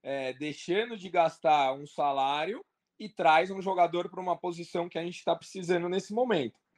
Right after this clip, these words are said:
Então, co-, com essa ótica, eu acho que foi um negócio interessante pro São Paulo. E o Coritiba é um time que muito provavelmente o Lisiero vai ser titular, que ele pode ter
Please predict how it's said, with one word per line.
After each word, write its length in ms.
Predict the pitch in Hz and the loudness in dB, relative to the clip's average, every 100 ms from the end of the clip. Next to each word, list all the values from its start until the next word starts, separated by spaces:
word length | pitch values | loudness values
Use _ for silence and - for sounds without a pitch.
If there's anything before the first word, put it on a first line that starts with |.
| _ _ _ _ _ | _ _ _ _ _
Então, 240 | 170 202 - _ _ _ | 8 8 4 _ _ _
co-, 180 | - - - - | -8 -8 -10 6
com 240 | 175 180 | 10 12
essa 380 | 247 294 247 175 | 10 10 10 12
ótica, 640 | 165 220 - - - 120 - _ | 12 10 8 0 -8 -8 -8 _
eu 220 | 156 165 | -6 -2
acho 380 | 135 151 165 156 | 0 0 -2 -10
que 380 | - 185 190 175 - _ _ _ | -14 -10 -10 -10 -14 _ _ _
foi 320 | - 160 165 | -8 -2 0
um 240 | 175 175 175 | 0 -2 -2
negócio 400 | 170 165 175 175 | 2 2 2 -2
interessante 600 | 170 175 170 180 180 - | -2 -2 -2 -2 -6 -8
pro 120 | 202 | -8
São 200 | - 220 | -2 0
Paulo. 300 | 208 180 160 | 8 8 8
E 40 | 202 | 2
o 40 | |
Coritiba 840 | 226 233 190 - 269 285 151 110 - | -4 -6 -6 -2 -2 2 2 0 2
é 140 | 170 | 2
um 140 | 190 208 | 2 -4
time 420 | - 196 202 226 | -6 -6 -4 -8
que 260 | - 233 - 247 | -10 -12 -12 _
muito 320 | 247 233 - | -10 -10 0
provavelmente 680 | 240 233 233 226 208 208 208 | 2 4 4 2 0 -4 -6
o 40 | |
Lisiero 440 | 190 170 170 165 | -6 4 4 6
vai 140 | 160 151 | 4 0
ser 160 | 151 | -2
titular, 640 | 147 - 240 220 196 185 - _ _ - | -10 -2 6 10 10 8 2 _ _ -2
que 100 | 156 | 2
ele 240 | 165 151 - | 2 -2 4
pode 340 | 165 190 175 | 8 8 4
ter 500 | - 170 175 147 113 | -4 -2 0 0 -2